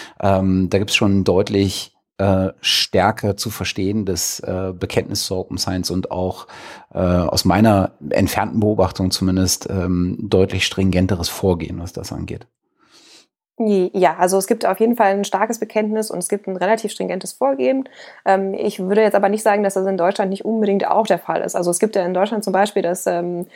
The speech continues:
Speaker 2: Network of Open Science Initiatives, ähm, das also in dem sich, äh, universitätslokalisierte Netzwerke und Open Science Initiativen, ähm, so ein bisschen übergeordnet austauschen und fragen so,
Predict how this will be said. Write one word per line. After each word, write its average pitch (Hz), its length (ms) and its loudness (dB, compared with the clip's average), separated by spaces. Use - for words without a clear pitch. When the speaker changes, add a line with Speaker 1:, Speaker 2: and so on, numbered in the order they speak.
Speaker 2:
Network 214 320 2
of 196 100 -2
Open 202 240 0
Science 277 360 2
Initiatives, 247 640 0
ähm, 190 280 -2
das 190 200 -2
also 196 200 0
in 196 120 0
dem 196 160 2
sich, 196 200 2
äh, 185 200 0
universitätslokalisierte 226 1900 2
Netzwerke 220 680 0
und 196 140 -2
Open 214 220 -2
Science 196 360 -2
Initiativen, 196 720 -4
ähm, 185 320 2
so 185 140 0
ein 175 40 -4
bisschen 190 220 -2
übergeordnet 220 800 2
austauschen 214 640 0
und 185 100 -4
fragen 190 400 -2
so, 180 160 -6